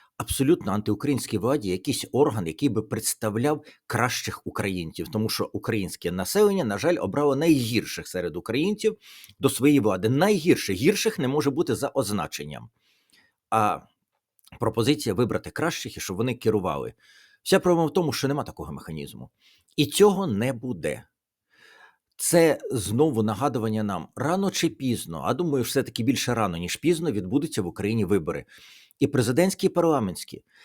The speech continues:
І якщо знову будуть дуркувати, як в дев'ятнадцятому році, то ніяка Рада старішин нікому ніде і ніяк не допоможе.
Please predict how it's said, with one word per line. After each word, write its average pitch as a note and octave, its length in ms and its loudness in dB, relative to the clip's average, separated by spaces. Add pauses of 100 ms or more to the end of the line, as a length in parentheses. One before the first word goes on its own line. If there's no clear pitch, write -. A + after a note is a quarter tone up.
(220)
І F3+ 140 8
якщо G3 480 4
знову F3+ 440 4
будуть C3+ 300 2
дуркувати, D#3+ 520 0
як B2 100 2
в B2 40 -4
дев'ятнадцятому D#3 720 0
році, F#3+ 380 2 (240)
то E3 100 0
ніяка G3 600 2
Рада F3+ 260 2
старішин D#3 760 -2
нікому F#3+ 960 2
ніде C3+ 600 2 (100)
і B2+ 140 0
ніяк A2+ 720 -2
не A#2+ 300 -2
допоможе. A#2+ 880 -4